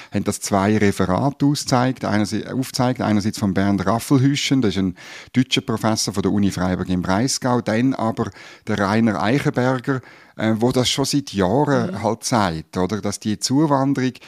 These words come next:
Speaker 1: die hat so Effekt, ähm, auf, wo letztlich auf, und Kosten, oder? Ähm, das sei es in der Infrastruktur vom Verkehr, also Individualverkehr, äh, sowohl wie, ähm, öffentlicher Verkehr, auf die Spitäler, auf die Schulen,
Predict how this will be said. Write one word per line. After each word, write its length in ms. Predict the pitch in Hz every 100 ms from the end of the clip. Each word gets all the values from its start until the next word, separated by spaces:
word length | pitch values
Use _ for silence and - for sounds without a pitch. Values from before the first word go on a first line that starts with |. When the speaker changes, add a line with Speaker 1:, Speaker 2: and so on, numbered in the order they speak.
| - - -
Speaker 1:
die 120 | 117
hat 200 | 104 127
so 260 | 131 123
Effekt, 800 | - 110 - 107 147 - - - -
ähm, 320 | 117 117 117 -
auf, 420 | 147 160 - - - - - _
wo 300 | - 131 135
letztlich 400 | 135 135 117 -
auf, 400 | - - 127 120
und 260 | 131 117
Kosten, 540 | - 127 165 - 190 185
oder? 300 | 131 139 156 - - -
Ähm, 380 | - 107 107 104
das 240 | 107 101 123
sei 120 | 143
es 100 | -
in 60 | 127
der 100 | 113
Infrastruktur 760 | 131 143 - 131 - 120 120
vom 280 | - 113 123
Verkehr, 520 | 110 - 98 110 107
also 240 | 92 87 85
Individualverkehr, 1080 | 92 90 92 95 107 107 110 101 104 104 -
äh, 180 | 104 92 87
sowohl 560 | 107 98 101 107 107 - -
wie, 320 | - 107 107
ähm, 560 | 104 104 104 92 98 95
öffentlicher 560 | 113 117 123 117 123
Verkehr, 380 | 107 117 110 117 - - - -
auf 240 | - 139 -
die 60 |
Spitäler, 840 | - 139 139 104 123 127 123 113 -
auf 340 | 113 127 - -
die 60 |
Schulen, 540 | - 139 139 131 120